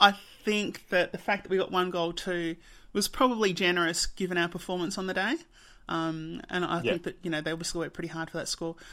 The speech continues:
Speaker 1: The second quarter, um, the Crows kicked seven goals, one to Port, three goals, six. And look, I mean, that was just the wind. You know, it kept changing all the time. Um, that's why we kicked, you know, twice as many points as goals.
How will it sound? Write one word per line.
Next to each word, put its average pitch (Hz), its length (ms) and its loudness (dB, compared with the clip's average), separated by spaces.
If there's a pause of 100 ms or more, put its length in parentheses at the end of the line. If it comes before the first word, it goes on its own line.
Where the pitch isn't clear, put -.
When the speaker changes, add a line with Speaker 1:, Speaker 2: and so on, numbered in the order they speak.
(120)
Speaker 1:
The 233 80 -2
second 262 400 4
quarter, 208 460 4 (340)
um, 190 180 6
the 196 60 -6
Crows 190 260 6
kicked - 160 -4
seven 208 200 2
goals, 190 260 2
one 208 320 4
to 202 80 -6
Port, - 360 -2 (140)
three 180 220 -2
goals, 180 240 2
six. - 380 2
And 226 140 4
look, 226 160 2
I 247 40 6
mean, 240 140 6
that 240 100 6
was 202 140 0
just - 180 0
the 175 80 0
wind. 208 400 2 (180)
You 196 100 -2
know, 190 80 6
it 202 140 2
kept - 200 -2
changing 202 400 2
all 202 80 -2
the 208 80 0
time. 214 400 2 (560)
Um, 175 280 2
that's 185 160 -2
why 180 100 2
we 175 100 0
kicked, - 260 -10
you 175 80 -2
know, 165 220 0
twice 170 260 -2
as 175 100 -6
many 175 140 -2
points 170 340 -4
as 170 120 -4
goals. 226 580 -2